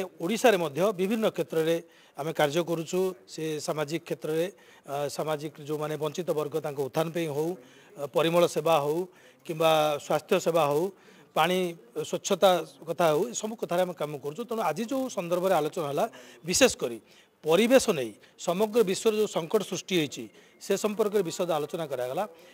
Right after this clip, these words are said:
ଏବଂ ଭବିଷ୍ୟତରେ ଗୋଟେ ଖସଡ଼ା ପ୍ରସ୍ତାବ ତିଆରି କରାଗଲା। ଓଡ଼ିଶାରେ କିଭଳି ଅଧିକ ପରିବେଶକୁ ସୁରକ୍ଷିତ ରଖିବା ପାଇଁ ରୋଟରୀ ମନୋନିବେଶ କରିପାରିବ,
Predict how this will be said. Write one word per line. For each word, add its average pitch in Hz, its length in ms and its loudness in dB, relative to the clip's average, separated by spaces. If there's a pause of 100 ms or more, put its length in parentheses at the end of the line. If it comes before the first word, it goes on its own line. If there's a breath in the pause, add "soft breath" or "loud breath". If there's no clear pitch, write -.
ଏବଂ 214 160 0 (240)
ଭବିଷ୍ୟତରେ 226 560 0
ଗୋଟେ 185 160 2
ଖସଡ଼ା 214 320 2
ପ୍ରସ୍ତାବ 180 320 -6
ତିଆରି 139 240 -4
କରାଗଲା। 120 340 -4 (460 loud breath)
ଓଡ଼ିଶାରେ 214 400 4
କିଭଳି 185 400 0
ଅଧିକ 151 400 -4
ପରିବେଶକୁ 170 480 -4
ସୁରକ୍ଷିତ 185 480 -2
ରଖିବା 175 240 0
ପାଇଁ 170 240 4 (400 loud breath)
ରୋଟରୀ 175 320 -2
ମନୋନିବେଶ 175 400 2
କରିପାରିବ, 147 420 0